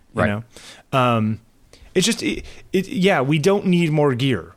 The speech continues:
Speaker 1: What was it, what, what was the, what was the Trent Reznor quote?
Speaker 2: Oh, fr-, uh, yeah, there's a, uh, Trent Reznor quote from Sound City. Uh, a great quote. He says, "The tools are better. Now that everyone is empowered with these tools to create stuff, has there been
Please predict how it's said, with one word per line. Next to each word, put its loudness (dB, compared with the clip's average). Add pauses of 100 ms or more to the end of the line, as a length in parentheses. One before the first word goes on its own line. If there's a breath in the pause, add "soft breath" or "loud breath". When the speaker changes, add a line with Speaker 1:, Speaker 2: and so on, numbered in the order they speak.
Speaker 1:
What 2
was 2
it, -2
what, 2
what 2
was -2
the, 0
what 0
was -2
the -2
Trent -2
Reznor 0
quote? -2 (1400)
Speaker 2:
Oh, 4
fr-, 2
uh, 4
yeah, 2
there's 0
a, -2 (500 loud breath)
uh, -2 (100)
Trent 2
Reznor 2
quote 2
from 4
Sound 2
City. -2 (100)
Uh, 2
a 0
great 0
quote. 0
He 2
says, 2
"The 2
tools 4
are 0
better. 0 (840 soft breath)
Now 2
that 2
everyone 2
is 0
empowered 2
with -2
these 0
tools 2
to -2
create 2
stuff, 0
has 2
there 2
been 2